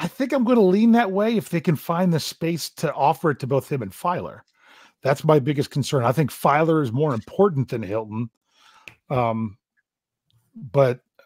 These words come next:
that's what's, that is tricky. I mean, if nothing else, you gotta do a right of first refusal. But then you could really get into some, I mean, the, the question's almost this. Do you, do you think someone would sign him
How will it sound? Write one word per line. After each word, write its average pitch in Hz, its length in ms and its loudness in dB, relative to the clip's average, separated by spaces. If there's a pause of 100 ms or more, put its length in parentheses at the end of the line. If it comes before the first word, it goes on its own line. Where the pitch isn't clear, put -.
(400)
that's 160 260 4
what's, 185 200 0
that 175 180 4
is 190 120 2
tricky. 135 380 -2
I 147 60 0
mean, 175 160 6
if 165 100 2
nothing 214 260 4
else, 165 180 6
you 147 80 -2
gotta 135 220 4
do 123 200 0
a 117 80 0
right 113 220 0
of 107 100 -8
first 110 240 -8
refusal. 87 460 -16 (560)
But - 140 -4
then 170 200 8
you 143 100 2
could 123 160 -2
really 135 380 4
get 113 160 -2
into 110 260 -4
some, 110 340 -8 (240)
I 156 60 -8
mean, 147 200 -2 (1400)
the, 185 140 0 (260)
the 175 100 2
question's 180 540 0
almost 127 800 0
this. - 340 -4
Do 123 180 -6
you, 151 140 0 (220)
do 139 100 0
you 175 140 2
think 165 260 -2
someone 151 320 0
would 120 160 -2
sign 175 420 -4
him 107 360 -8